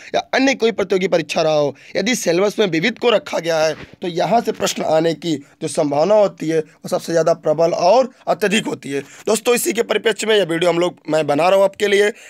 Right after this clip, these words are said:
मैं आशा करता हूँ कि यहाँ से प्रश्न आने की जो संभावना है वहाँ से एक या दो प्रश्न जरूर आए। दोस्तों, अगर ये वीडियो आपको साफ न दिख रहा हो, क्वालिटी में कमी हो, तो अपने मोबाइल के यहाँ पे YouTube पे इस कॉर्नर पे जाइएगा, वहाँ पे तीन बिंदी होगा, उस पर क्लिक करने के बाद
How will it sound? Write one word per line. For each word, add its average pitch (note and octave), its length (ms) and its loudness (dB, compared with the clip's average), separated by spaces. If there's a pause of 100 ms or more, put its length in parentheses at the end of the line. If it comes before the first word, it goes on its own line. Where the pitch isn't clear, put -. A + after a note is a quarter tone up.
(120)
मैं E3 120 2
आशा F3 220 2
करता A#3 300 -2
हूँ A#3 260 2 (240)
कि F#3+ 80 -4
यहाँ G3+ 160 2
से A3+ 120 -4
प्रश्न - 300 -10
आने E3+ 220 -2
की F3 140 -6
जो D#3 200 -2
संभावना D3+ 500 2
है E3+ 240 0 (240)
वहाँ G3 160 2
से G#3 140 -6
एक G#3+ 320 -2
या G#3 80 2
दो F#3 140 -4
प्रश्न D#3+ 540 -10
जरूर G3 320 2
आए। C3 180 -6 (300)
दोस्तों, B3+ 340 2 (220)
अगर G3+ 200 2
ये A#3 60 4
वीडियो A3 220 0
आपको G#3 160 -2
साफ G3 280 -2
न D#3+ 100 -2
दिख F#3+ 180 -4
रहा G3+ 140 4
हो, G3 180 2
क्वालिटी F3 480 -4
में F3 120 -4
कमी G3 260 0
हो, G#3 180 2 (180)
तो G3+ 60 4
अपने G#3+ 240 -2
मोबाइल G3 340 0
के A3+ 240 -4
यहाँ G3+ 200 0
पे G#3 360 -2
YouTube F3+ 360 -2 (100)
पे A3+ 100 2
इस G#3 160 -4
कॉर्नर F3+ 560 -2
पे G3 120 -4
जाइएगा, D#3+ 420 0 (220)
वहाँ F3 120 2
पे A3 100 2
तीन G#3+ 260 -4
बिंदी F3+ 240 0
होगा, D3 180 0
उस C#3 80 -4
पर G#3 100 -2
क्लिक G#3+ 320 -2
करने G#3 220 0
के F#3 80 -2
बाद E3+ 260 -2